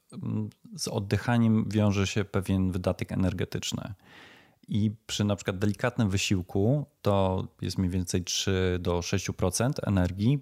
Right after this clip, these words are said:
Przy maksymalnym wysiłku nawet do piętnastu procent energii może iść w samo podtrzymywanie systemu oddechowego.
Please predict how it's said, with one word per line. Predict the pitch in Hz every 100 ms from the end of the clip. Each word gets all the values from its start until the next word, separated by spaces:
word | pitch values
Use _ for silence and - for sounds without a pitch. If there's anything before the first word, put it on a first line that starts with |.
| -
Przy | - 104
maksymalnym | 98 95 107 107 117 101
wysiłku | 98 117 110 107
nawet | 98 101 95
do | 95 95
piętnastu | - 95 - 113 - 104
procent | - 110 - 104 95
energii | 101 101 98 101
może | 95 90
iść | 92 98 92
w | -
samo | 98 92
podtrzymywanie | - 90 - 98 92 95 92 90
systemu | - - 95 85
oddechowego. | - - - - - -